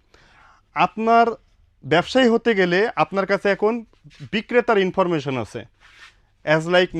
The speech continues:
me, আমি ট্রাক্টর পার্টসের বিজনেস করি, আপনি জানেন যে কে ট্রাক্টর পার্টসের স্পেয়ার সেল করে। এখন আপনার কি প্রয়োজন? ঘরে বসে থাকা?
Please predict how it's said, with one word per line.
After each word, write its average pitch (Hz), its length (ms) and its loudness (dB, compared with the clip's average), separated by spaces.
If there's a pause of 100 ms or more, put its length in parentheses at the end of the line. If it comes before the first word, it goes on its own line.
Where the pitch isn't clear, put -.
me, 156 240 0 (240)
আমি 202 500 -2 (840)
ট্রাক্টর 196 360 0
পার্টসের 214 300 0
বিজনেস 190 380 0
করি, 135 340 0
আপনি 202 720 -2
জানেন 120 760 0
যে 156 220 -2 (120)
কে 214 280 4
ট্রাক্টর 170 400 -2
পার্টসের 202 400 -2 (1120)
স্পেয়ার 202 280 0 (240)
সেল 190 220 2
করে। 101 320 -4 (680)
এখন 208 240 0
আপনার 226 240 0
কি 240 200 -4
প্রয়োজন? 131 520 0
ঘরে 160 220 2
বসে 214 200 2
থাকা? 196 380 -2